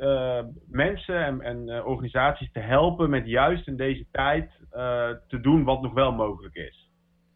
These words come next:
En, eh, wij proberen heel proactief mee te denken met, ja, bepaalde branches van, hey, wat kun je nu nog doen?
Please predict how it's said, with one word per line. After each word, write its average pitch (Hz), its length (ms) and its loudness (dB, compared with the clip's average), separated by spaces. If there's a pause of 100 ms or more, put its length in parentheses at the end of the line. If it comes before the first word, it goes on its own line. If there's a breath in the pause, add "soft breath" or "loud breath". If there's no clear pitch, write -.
(180)
En, 123 260 -4
eh, 117 240 0
wij 123 200 4
proberen 131 380 2
heel 165 220 4
proactief 147 600 0
mee 139 280 0
te 160 100 -8
denken 135 720 -2
met, 135 200 -4 (500)
ja, 101 260 0
bepaalde 120 580 2
branches 135 680 0
van, 120 120 -8
hey, 117 220 -2
wat 113 180 -6
kun 127 160 -4
je 120 60 -4
nu 120 120 -6
nog 113 180 -8
doen? 120 380 0